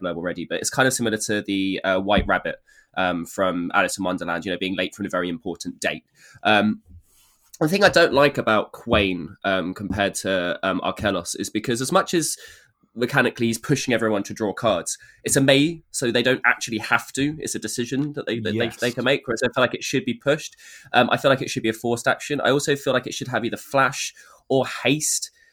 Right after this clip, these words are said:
Speaker 1: uh, because, uh, again, like, that ability to be su-, there's nothing about him particularly denotes super, super, super quickness in any way, shape or form. He can't activate his ability the turn he comes in, which feels like a miss to me.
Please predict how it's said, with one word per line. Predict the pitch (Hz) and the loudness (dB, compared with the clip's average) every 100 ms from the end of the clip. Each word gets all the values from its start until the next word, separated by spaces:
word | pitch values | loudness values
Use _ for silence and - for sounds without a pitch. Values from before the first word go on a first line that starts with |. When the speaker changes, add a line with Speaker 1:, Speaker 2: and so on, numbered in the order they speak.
| _ - | _ 2
Speaker 1:
uh, | 120 | 4
because, | 110 117 127 120 - | 2 0 0 0 0
uh, | 107 131 | -2 0
again, | 131 127 135 | 4 6 6
like, | 127 113 | 4 4
that | 120 110 | 2 0
ability | 110 117 123 131 | 2 0 0 -2
to | 123 | -2
be | 120 | -4
su-, | - 117 | -2 -2
there's | 139 | 0
nothing | 170 170 170 | 0 0 2
about | 147 139 | 2 2
him | |
particularly | 127 - 147 123 117 | -2 -4 -6 -4 -4
denotes | 117 113 113 - - | 2 2 2 -2 -4
super, | - 120 110 | -4 -4 -4
super, | - - | -6 -4
super | - 107 - | -4 -4 -4
quickness | - - 76 - - | -6 -6 -8 -10 -6
in | 101 | -4
any | 95 | -2
way, | 90 | -2
shape | - 92 | -4 -8
or | - | -6
form. | 92 | -4
He | 101 | -2
can't | 151 151 | 0 2
activate | - 151 135 | 0 -2 -4
his | 139 | -4
ability | 127 131 127 | -4 -4 -6
the | 123 | -6
turn | - 120 | -2 -2
he | 120 | -2
comes | 127 123 104 | -4 -4 -2
in, | 101 | -2
which | - - | -2 -4
feels | 107 101 | -4 -4
like | 95 | -4
a | 104 | -4
miss | 95 - | -4 -4
to | 101 | -2
me. | 92 | -2